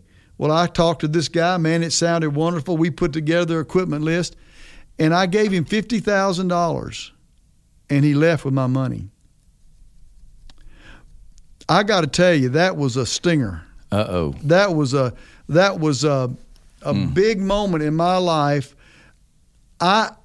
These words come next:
Speaker 1: I learned so much. That, that was a, that was really a cheap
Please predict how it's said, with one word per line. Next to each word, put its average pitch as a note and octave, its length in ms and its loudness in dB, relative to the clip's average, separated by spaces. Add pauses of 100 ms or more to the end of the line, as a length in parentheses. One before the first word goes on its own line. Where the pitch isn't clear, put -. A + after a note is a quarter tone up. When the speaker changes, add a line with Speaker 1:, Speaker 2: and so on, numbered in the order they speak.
(120)
Speaker 1:
I G#3 440 0
learned F3 560 2
so A3 320 0
much. G#3 260 0
That, G#3+ 320 -2
that G#3 220 0
was D3 180 0
a, C#3+ 80 0 (580)
that G3+ 360 -2
was D#3 140 0
really F3+ 340 2
a C#3 60 0
cheap G3+ 400 -4